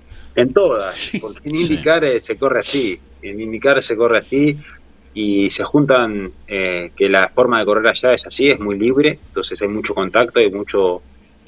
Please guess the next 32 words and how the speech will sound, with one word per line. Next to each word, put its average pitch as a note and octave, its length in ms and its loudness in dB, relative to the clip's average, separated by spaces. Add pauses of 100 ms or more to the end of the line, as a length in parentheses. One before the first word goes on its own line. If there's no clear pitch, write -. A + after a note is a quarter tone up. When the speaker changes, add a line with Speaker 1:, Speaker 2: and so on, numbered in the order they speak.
(200)
Speaker 1:
mucho F#2+ 440 2
rueda G#2+ 240 4
a - 20 4
rueda. C3 380 2 (480)
Eh, G2+ 180 2
la G2 80 4
categoría A2+ 280 4
es - 40 -16
muy B2 100 0
pareja, A#2+ 360 2
a A2 40 0
diferencia G#2 440 -6
de G2 80 -4
Fórmula G#2 320 -4
uno, A#2+ 240 -2
acá G2+ 140 0
están G#2 380 -4 (600)
todos A2 320 2
en G2+ 100 0
muy G#2 200 -6
pocas G#2+ 300 0
décimas A2+ 520 0
y, F2+ 180 -6 (800)
y F2+ 220 4
estás G2 260 0
muy A#2 120 4
parejo A2+ 340 0
todo A2+ 100 4
el G2 80 -2
tiempo G#2+ 240 -2
con F#2+ 160 -4
todos. C3 320 0